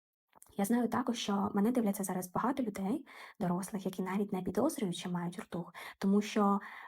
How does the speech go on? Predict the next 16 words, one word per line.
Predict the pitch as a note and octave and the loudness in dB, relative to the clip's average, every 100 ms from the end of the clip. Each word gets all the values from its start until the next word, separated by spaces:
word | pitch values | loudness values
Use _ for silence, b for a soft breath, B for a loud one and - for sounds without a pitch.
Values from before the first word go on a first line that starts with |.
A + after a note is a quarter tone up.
| - - | -16 -2
сама | - G#3 A3 | 4 6 6
назва | A3 G3+ F#3+ F3+ F3 | 6 4 2 0 0
даного, | G3 G3+ G3 F3+ F3+ F3+ F3+ - | 2 4 4 2 0 0 -4 -6
м, | F#3 F#3 F#3 | -2 0 0
діагнозу, | F#3+ C#4 G4+ D4 G#3 F#3 F#3 B B B B | 0 0 4 2 4 0 -4 B B B B
вона, | G3+ G3+ C#4+ F4 F4+ - _ | 4 6 6 4 0 -4 _
<laughs> | A#3 G3+ - - - _ _ - B B B | -2 -2 -4 -14 -18 _ _ -20 B B B
як | G3+ G#3 G#3 | 4 6 8
мінімум, | G#3 D#4 F#4 G#3+ F#3 F3 - B | 8 10 8 6 6 2 -2 B
не | A3 B3 | 6 8
розкриває | B3+ - A#3+ A#3 A#3 C#4 G#3 | 6 2 2 4 4 6 4
повністю, | F#3 A3 D#4+ C4+ - G#3 F#3+ B B - | 4 2 4 4 2 0 0 B B -2
е, | G3 G3 | 2 2
всього | - C4+ C4 | 2 2 2
його | A#3 B3 | 2 0
сенсу, | B3+ B3+ G#3+ F3+ - | -4 0 0 0 -4